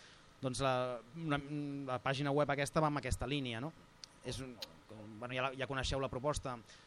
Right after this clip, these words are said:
De fet, s'havia parlat fa molt temps de, de, de, de crear una, una web on sortissin els condemnats per delictes, eh, sexuals, per viola-, per violadors, no sé, no sé si en recordeu, i,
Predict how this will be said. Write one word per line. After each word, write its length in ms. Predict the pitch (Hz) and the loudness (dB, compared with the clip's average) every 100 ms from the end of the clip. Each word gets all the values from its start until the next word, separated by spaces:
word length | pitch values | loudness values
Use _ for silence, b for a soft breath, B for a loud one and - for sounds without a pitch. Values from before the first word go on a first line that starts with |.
| B B - - 113 | B B -20 -12 -6
De 80 | - | 0
fet, 220 | 151 - | 2 4
s'havia 240 | 165 160 | 4 4
parlat 320 | 151 143 151 147 | 2 0 0 0
fa 120 | 151 | -2
molt 160 | 131 120 | -2 0
temps 260 | 151 127 | -2 0
de, 120 | 127 123 117 104 B B - - 120 | -2 -4 -8 -12 B B -20 -14 -8
de, 140 | 117 117 95 110 | -8 -8 -8 -8
de, 240 | 123 135 120 131 | -8 -10 -8 -4
de 60 | |
crear 180 | 131 135 | 0 2
una, 200 | 143 139 135 | 2 0 0
una 180 | 139 139 | 0 2
web 300 | 135 147 151 - - 139 | 4 6 10 10 10 -4
on 80 | |
sortissin 480 | 135 131 143 135 160 | -2 -2 -2 -2 0
els 640 | 151 139 131 123 - - - B - - | 0 0 -2 -6 -6 -6 -6 B -12 -2
condemnats 800 | 160 139 131 156 151 - - - - - - - | 0 2 2 4 2 0 -4 -6 -12 -20 -20 -6
per 100 | 135 123 | -2 0
delictes, 600 | 127 131 143 135 123 139 | 0 0 2 2 2 0
eh, 140 | 123 113 | -2 -2
sexuals, 520 | 120 - 147 147 - | -2 2 4 4 2
per 140 | 120 131 | 0 2
viola-, 220 | 123 123 | 0 0
per 160 | 127 120 | 0 0
violadors, 480 | 123 127 151 135 | 2 6 6 4
no 40 | 127 | 0
sé, 140 | 113 117 | -4 -6
no 140 | 127 | -2
sé 80 | 127 | 0
si 80 | 127 | 0
en 80 | 120 | 0
recordeu, 560 | 123 117 127 139 139 135 - | 0 0 2 2 2 -2 -4
i, 140 | 123 | -4